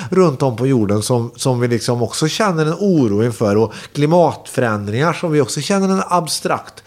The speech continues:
vag och oro för, för vi kanske inte så att säga, eh, eh, regnar fiskar i vardagsrummet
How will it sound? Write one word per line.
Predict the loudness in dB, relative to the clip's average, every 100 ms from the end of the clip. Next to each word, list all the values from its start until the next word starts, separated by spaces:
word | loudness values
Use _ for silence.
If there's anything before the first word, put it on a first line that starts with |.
| -16
vag | -10 0 2 4 4 2 2
och | 0 2
oro | 4 4 4 2
för, | 2 0
för | 0
vi | -2
kanske | -2 -2 -4
inte | 0 -2 -4 -18 -8
så | -6
att |
säga, | -2 2 2 0 -10 -20 -20 -6
eh, | -2
eh, | 0 0 0 0 -2 -2 0
regnar | 0 0 -2
fiskar | -2 -2 -2 -2 0
i | 2
vardagsrummet | 2 2 0 0 0 0 -4